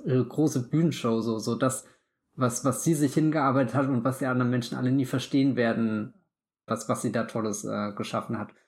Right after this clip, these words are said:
Nee, und, und dann, ja, keine Ahnung, sie, der, der wird ja, äh, verletzt und kommt dann im Hause Vienna, im Saloon,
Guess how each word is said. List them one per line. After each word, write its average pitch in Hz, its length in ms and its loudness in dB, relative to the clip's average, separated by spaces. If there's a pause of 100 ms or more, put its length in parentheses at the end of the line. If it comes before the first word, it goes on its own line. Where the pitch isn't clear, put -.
(200)
Nee, 139 180 4
und, 135 180 4
und 123 180 2
dann, 160 480 2 (120)
ja, 135 200 4
keine 156 200 4
Ahnung, 151 240 4
sie, 165 240 0 (120)
der, 143 220 2
der 139 140 4
wird 143 100 2
ja, 143 440 4
äh, 117 40 0
verletzt 170 640 0 (600)
und 131 340 2
kommt 139 260 2
dann 131 260 4
im 131 340 0
Hause 135 320 2
Vienna, 139 480 2
im 131 160 0
Saloon, 127 460 2